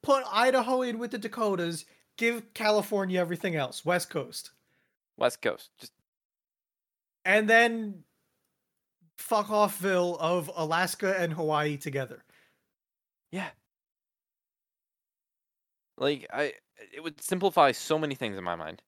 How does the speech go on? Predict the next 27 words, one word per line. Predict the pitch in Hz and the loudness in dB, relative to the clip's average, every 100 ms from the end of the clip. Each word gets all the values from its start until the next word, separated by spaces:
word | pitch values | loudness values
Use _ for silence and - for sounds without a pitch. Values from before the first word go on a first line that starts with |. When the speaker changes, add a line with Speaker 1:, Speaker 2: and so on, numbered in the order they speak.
| _ _ _ _ _ _ _ _ _ _ _ _ _ _ _ - | _ _ _ _ _ _ _ _ _ _ _ _ _ _ _ 0
Speaker 2:
Lack | 107 120 131 | 4 4 2
of | 135 120 | 0 2
representation. | 120 131 127 123 117 110 101 98 90 62 | 2 0 -6 -6 -4 -2 -2 -4 -8 -8
I'm | 101 | -8
sorry | - 123 131 127 | 2 4 4 2
that, | 120 | 0
like, | 107 107 73 - _ 113 | 0 -2 -4 -16 _ -6
the | 107 | 0
Wyoming | 104 107 107 113 110 | 4 4 4 0 -4
people | 98 104 95 | -8 -8 -4
don't | 101 101 | -2 -4
feel | - 110 101 | -6 -4 -2
right. | 95 - | -4 -6
Like, | 87 - | -8 -10
I | 120 | -10
don't, | - _ _ - | -12 _ _ -20
like, | 65 _ _ | -20 _ _
just | - - _ _ _ _ _ _ _ _ _ _ _ _ _ _ _ _ - | -20 -20 _ _ _ _ _ _ _ _ _ _ _ _ _ _ _ _ -6
deal | 135 107 | -2 -2
with | - | -4
it. | - - _ _ _ _ _ _ _ _ _ _ _ _ _ _ _ _ _ _ _ _ _ _ _ _ _ _ _ _ _ _ - | -10 -16 _ _ _ _ _ _ _ _ _ _ _ _ _ _ _ _ _ _ _ _ _ _ _ _ _ _ _ _ _ _ -14
Strong | - 190 165 | -4 -2 -2
opinions | - 123 104 90 | -6 -6 -6 -4
about | 87 82 | -4 -4
the | 98 | -6
whole | 95 | -6
mapping | 90 85 - - | -4 -6 -6 -12